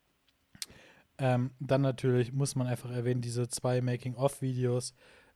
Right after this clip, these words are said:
äh, gab natürlich durch das, äh,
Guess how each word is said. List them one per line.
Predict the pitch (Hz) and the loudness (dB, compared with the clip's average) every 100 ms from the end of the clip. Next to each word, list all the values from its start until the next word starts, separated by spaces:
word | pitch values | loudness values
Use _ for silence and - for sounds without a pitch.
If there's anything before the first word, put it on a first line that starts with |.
| _ | _
äh, | 131 123 127 | 0 0 0
gab | 127 123 135 | 0 0 0
natürlich | 123 127 - | -2 -4 -2
durch | 127 - | -4 -4
das, | 120 - - _ _ _ | -6 -6 -12 _ _ _
äh, | - 127 123 123 | -6 -2 -2 -4